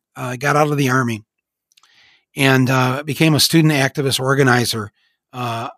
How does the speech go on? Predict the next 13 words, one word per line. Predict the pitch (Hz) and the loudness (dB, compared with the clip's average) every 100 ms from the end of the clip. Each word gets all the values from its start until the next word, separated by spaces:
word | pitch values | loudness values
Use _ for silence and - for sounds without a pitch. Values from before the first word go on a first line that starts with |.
| - | -12
uh, | 123 135 | -10 -8
first | - 185 170 - _ _ _ 151 | 2 4 4 -2 _ _ _ -2
in | |
his | 139 170 | 0 2
undergraduate | 202 190 147 131 120 131 | 4 4 4 2 0 -6
degree | 120 131 123 139 - _ | -4 0 0 -2 -6 _
at | 139 | -14
Michigan | 147 - 135 113 | -4 -4 -4 -6
State, | 185 165 147 | -2 -2 -4
and | 135 143 | -2 0
then | 147 147 | 2 0
his, | 135 120 - | -4 -8 -10
uh, | 143 135 | -8 -6